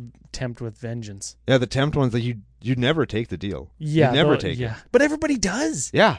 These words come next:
Speaker 1: Maybe it's not that bad.
Speaker 2: Remember that time I did, like, I Tempt for Vengeance for, like, fifteen, and I had a Purphoros,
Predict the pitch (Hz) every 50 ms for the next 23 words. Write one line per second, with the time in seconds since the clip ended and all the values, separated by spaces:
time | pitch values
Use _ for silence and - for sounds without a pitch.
0 | - - 190 220 254 277 - - 220 208 - 208 185 147 147 175 240 185 104 -
1 | - 113 131 147 156 160 165 160 - - 160 151 156 156 127 90 101 113 107 110
2 | 123 117 123 117 107 101 95 - _ _ - - 101 95 120 113 107 113 95 110
3 | 107 110 110 107 - - 110 101 - - 117 113 - - - 98 101 107 120 131
4 | - 95 101 110 110 95 - - 107 110 - - 131 139 147 165 165 - -